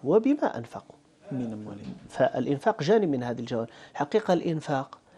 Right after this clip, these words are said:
Speaker 1: لأجل الإنفاق صارت فيه القوامة، لكن ليس لأجل، ل-، ل-، القوامة لأجل الإنفاق، يعني هذا في الاستدلال المنطقي، يعني هذا يؤدي إلى هذا الحقيقة.
Speaker 2: نعم.
Speaker 1: لكن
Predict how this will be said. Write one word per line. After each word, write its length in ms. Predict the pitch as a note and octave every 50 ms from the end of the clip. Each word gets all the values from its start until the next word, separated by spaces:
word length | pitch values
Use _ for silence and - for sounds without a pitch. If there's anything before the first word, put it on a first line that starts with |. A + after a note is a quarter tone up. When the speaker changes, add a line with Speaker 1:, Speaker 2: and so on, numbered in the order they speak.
| - - - -
Speaker 1:
لأجل 540 | C#3 D3+ E3+ F3+ - - C4 C#4 C#4 C4+ C#4
الإنفاق 480 | C4 A3 G#3 G#3 G3 - B3+ A#3+ - -
صارت 280 | - - F#3 E3 D#3+
فيه 200 | - - D3+ C3+
القوامة، 500 | C3 A#2+ - - B2+ A2+ A2 G#2+ G#2 A2+
لكن 240 | A#2+ D3+ - - E3 E3 F3
ليس 280 | G3+ A#3 A#3+ A#3 -
لأجل، 680 | A#3 G3 F3+ D#3+ D3 - - C#3+ C3+ C#3 C3+ C#3 C3 - - - _ _ - - _ _ -
ل-، 400 | B2 B2+ B2+ B2+ A2 A2+ A#2+ A#2
ل-، 40 |
القوامة 640 | A#2 A2+ - - A#2 - - - C3 C#3 F3 F3 E3 C3+
لأجل 320 | B2 - - A2 G#2+ A2
الإنفاق، 440 | G#2 F#2 - - G#2+ - - F#2+ - -
يعني 220 | - A2 A2 A2 G#2+
هذا 260 | A2 A#2+ A#2 A#2 A2 A#2 - - - - - -
في 120 | - -
الاستدلال 500 | A#2 - - - - A#2 A2+ G2 A#2+ A#2
المنطقي، 520 | A2+ A2 B2 C3 A#2+ - A2 - - - G#2+
يعني 180 | G2+ G2+ G#2+
هذا 220 | A2+ E3 A#3+ B3+ C#4+
يؤدي 360 | G#4 C#5+ D#5+ F#4 C4+ E3+ A#2+
إلى 120 | G2 F#2
هذا 180 | F#2+ F2+ F2+ -
الحقيقة. 380 | - - - - - - -
Speaker 2:
نعم. 100 | - B2+ C#3+
Speaker 1:
لكن 220 | D3 D3 F3 D3+